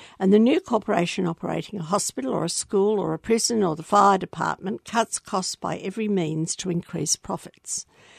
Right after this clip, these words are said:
When possible, it eliminates unions, raises prices to consumers, even charging homeowners for putting out fires,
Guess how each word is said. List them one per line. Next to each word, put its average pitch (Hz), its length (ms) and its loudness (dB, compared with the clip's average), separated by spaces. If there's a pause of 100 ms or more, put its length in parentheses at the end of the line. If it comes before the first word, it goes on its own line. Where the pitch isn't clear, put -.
(340)
When 311 200 6
possible, 214 760 -2
it - 180 -4
eliminates 196 720 2
unions, 277 800 2 (260)
raises 196 480 4
prices 185 600 0
to - 80 -10
consumers, 214 960 -2
even 220 320 2
charging 175 500 -2
homeowners 160 720 2
for - 140 -10
putting 175 320 -6
out - 180 -8
fires, 180 720 -2